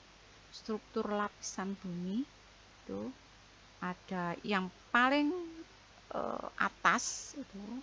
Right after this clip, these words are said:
adalah kerak bumi. Di sini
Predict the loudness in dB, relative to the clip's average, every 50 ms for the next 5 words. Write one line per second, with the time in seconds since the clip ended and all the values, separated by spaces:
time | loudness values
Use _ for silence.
0 | -6 -8 -8 -6 -4 -6 -4 -2 -2 -2 -2 -4 -6 -10 -20 -20 -20 -20 -20 -20
1 | -12 -4 -2 0 2 2 2 2 2 0 -4 -10 -20 -20 -20 -20 -20 -10 -6 -4
2 | -2 0 0 0 0 -2 -4 -8 -12 -20 -20 -20 -20 -20 -20 -20 -20 -20 -20 -20
3 | -20 -20 -16 -12 -10 -6 -4 -2 0 2 2 2 2